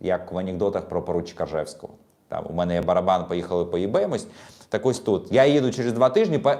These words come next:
тому поїхали до мене вже сьогодні". Коротше, намагайся, щоб це виглядало якось так, ну, природньо і логічно одне з о-, з одного і на інше виходило.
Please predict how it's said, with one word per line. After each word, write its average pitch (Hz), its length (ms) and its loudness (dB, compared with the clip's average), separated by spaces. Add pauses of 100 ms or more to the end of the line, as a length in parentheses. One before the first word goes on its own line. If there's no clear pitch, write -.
тому 185 420 8
поїхали 202 440 6
до 143 140 4
мене 190 260 6
вже 151 240 6
сьогодні". 110 800 2
Коротше, 131 420 2 (340)
намагайся, 139 480 0
щоб 104 200 -8
це 143 140 0
виглядало 107 520 2
якось 87 340 -2
так, - 340 -2 (560)
ну, 107 180 -2
природньо 123 720 2 (120)
і 123 440 0 (440)
логічно 117 800 0 (220)
одне 107 320 0
з 98 80 0
о-, 92 460 2
з 92 80 -2
одного 104 460 0
і 85 80 -2
на 87 100 -2
інше 101 280 -2
виходило. - 520 -6